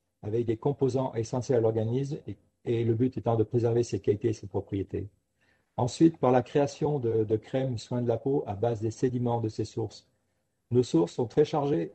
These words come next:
et elles déposent une sorte de, de boue, de sédiment, qui, associé à une crème hydratante, soigne beaucoup de problèmes sur la peau.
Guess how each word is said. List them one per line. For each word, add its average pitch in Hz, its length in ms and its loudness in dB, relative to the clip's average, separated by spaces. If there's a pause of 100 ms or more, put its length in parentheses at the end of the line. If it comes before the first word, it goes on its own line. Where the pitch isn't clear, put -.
(120)
et 107 60 -4
elles 107 140 -4
déposent 135 500 2
une 110 120 -8
sorte 117 300 -6
de, 107 240 -4
de 110 120 -4
boue, 107 340 -10
de 101 120 -8
sédiment, 117 560 -4 (460)
qui, 131 180 -2
associé 131 560 2
à 117 60 2
une 117 100 -2
crème 131 240 -4
hydratante, 113 480 -2
soigne 120 320 0
beaucoup 123 340 -4
de 117 120 0
problèmes 117 340 -4
sur 110 160 -4
la 104 80 0
peau. 101 240 -6